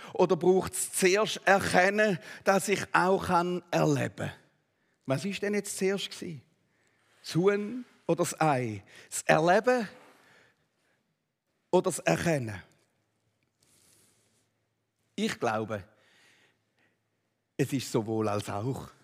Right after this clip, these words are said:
Ich glaube, es ist nicht zuerst und dann, sondern es ist manchmal auch zuerst und dann. Manchmal ist es so, und manchmal ereignet es sich anders.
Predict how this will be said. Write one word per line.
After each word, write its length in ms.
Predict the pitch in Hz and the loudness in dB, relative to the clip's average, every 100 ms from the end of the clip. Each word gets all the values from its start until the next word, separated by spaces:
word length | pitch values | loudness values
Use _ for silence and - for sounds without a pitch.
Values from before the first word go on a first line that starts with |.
| _ _ _ _ _ _ _ _ _ _ _ | _ _ _ _ _ _ _ _ _ _ _
Ich 140 | 196 185 | 2 4
glaube, 320 | 160 135 131 | 4 4 2
es 100 | 131 | -4
ist 140 | 147 | 0
nicht 240 | 196 196 - | 0 -2 0
zuerst 420 | 208 180 208 - | 2 2 0 0
und 200 | 175 - | 0 2
dann, 360 | 175 117 117 110 - - | 0 0 -6 -10 -16 0
sondern 320 | 202 180 170 | 4 6 4
es 380 | 165 - - - | 2 -2 -12 -2
ist 180 | 175 160 | 0 2
manchmal 300 | 156 151 147 | 2 2 0
auch 140 | 147 | 0
zuerst 380 | - 151 147 - | 0 0 0 -2
und 220 | 131 113 | -4 -2
dann. 380 | 131 160 123 90 _ _ _ _ _ _ - - - _ _ _ _ _ _ _ _ - | -4 -4 -6 -10 _ _ _ _ _ _ -20 -20 -20 _ _ _ _ _ _ _ _ 0
Manchmal 320 | 156 185 175 | 2 4 2
ist 160 | 147 | 0
es 80 | - | 0
so, 420 | 160 160 190 196 - _ _ _ _ | 2 2 0 -2 -12 _ _ _ _
und 180 | 165 151 | -2 2
manchmal 360 | 156 160 165 147 | 4 4 2 2
ereignet 500 | 147 147 170 160 - | 2 0 0 -4 -4
es 160 | - | -4
sich 180 | 147 131 - - - _ - | -4 -4 -6 -12 -18 _ -8
anders. 480 | 120 127 156 143 | -4 -2 -2 -4